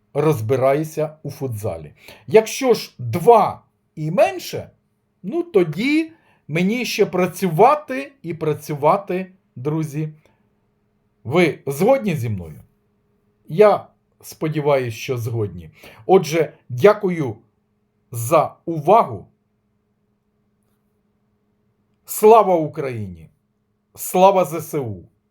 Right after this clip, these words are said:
Скорішої нам перемоги над рашизмом. Бажаю всім вам мирного неба, міцного здоров'я,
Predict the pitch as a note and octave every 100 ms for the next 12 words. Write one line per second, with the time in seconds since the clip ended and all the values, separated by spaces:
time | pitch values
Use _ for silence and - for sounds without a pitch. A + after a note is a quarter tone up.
0 | _ _ _ - - - A#3+ B3 B3+ -
1 | G3 F#3 F3+ D#3+ F3+ F#3 F#3+ G#3 D#3+ D#3
2 | D#3 D#3+ E3 F3 A#3 G3 C#3+ G2 F2 _
3 | _ _ _ _ _ _ _ _ _ _
4 | _ _ _ _ _ _ _ - G2+ F3+
5 | A#3+ G#3+ - G#3 G3 F#3 A#3 G#3 - _
6 | C#3 F#3+ F3 E3+ D#3 C#3 - _ D3+ G3+
7 | A#3 C#3 F2+ _ _ - F3+ F3+ G#3 F3
8 | D3 C#3 D#3 C3 F#2+ F2+